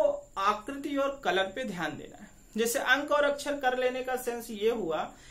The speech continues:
कि जैसे एक के बाद दो, दो के बाद तीन, चार, पाँच, छह, ऐसे आप assumption कर लेते हैं, लेकिन red के बाद कौन सा color होगा ये assumption नहीं कर पाएंगे। Star के बाद कौन सी आकृति आएगी आप assumption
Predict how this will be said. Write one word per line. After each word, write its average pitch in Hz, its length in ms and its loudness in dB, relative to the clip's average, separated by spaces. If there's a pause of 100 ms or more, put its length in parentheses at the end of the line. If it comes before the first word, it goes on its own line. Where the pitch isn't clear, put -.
(180)
कि 240 80 -2
जैसे 262 320 4 (440)
एक 254 240 6
के 254 120 6
बाद 240 240 8
दो, 233 200 6
दो 233 220 4
के 233 140 2
बाद 220 300 4
तीन, 220 260 -2 (120)
चार, 208 340 4
पाँच, 208 440 -2
छह, 226 80 0
ऐसे 202 300 0
आप 214 260 -2 (380)
assumption 240 440 -2
कर 269 160 -6
लेते 214 240 -6
हैं, 214 140 -10 (840)
लेकिन 254 340 6
red 285 300 10
के 320 100 4
बाद 302 300 6
कौन 277 240 4
सा 302 180 2
color 285 260 2
होगा 285 200 4
ये 262 160 4
assumption 240 420 0
नहीं 277 160 -4
कर - 160 -4
पाएंगे। - 1500 -6
Star 254 400 8
के 302 120 -2
बाद 294 300 4
कौन 277 280 4
सी 311 140 -4
आकृति 277 440 2
आएगी 277 280 4
आप 277 220 4
assumption 220 720 4